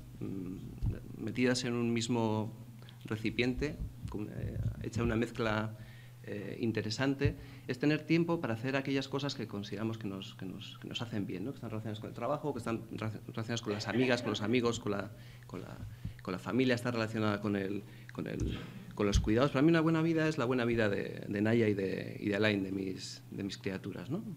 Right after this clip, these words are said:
Eh, hace veinte años, si me hubieras preguntado: "¿Tú qué eres?", yo, un marxista-leninista revolucionario, hoy en día soy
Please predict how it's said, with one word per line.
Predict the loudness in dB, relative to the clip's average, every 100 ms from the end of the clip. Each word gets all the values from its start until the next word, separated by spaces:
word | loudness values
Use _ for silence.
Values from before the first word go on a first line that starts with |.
| -8
Eh, | -8 -6 -6 -6 -8 -10 -10
hace | 0 4 4 2
veinte | 4 6 8
años, | 8 8 4 0 -8 -8
si | -6 -2
me | 0
hubieras | 2
preguntado: | 2 4 4
"¿Tú | 2 4
qué | 4
eres?", | 4 2
yo, | 2 2
un | 2 -2
marxista-leninista | -4 -4 -2 0 0 0 0
revolucionario, | 0 0 2 2 2 0 -2
hoy | 0 2
en | 4
día | 2 2
soy | 2 0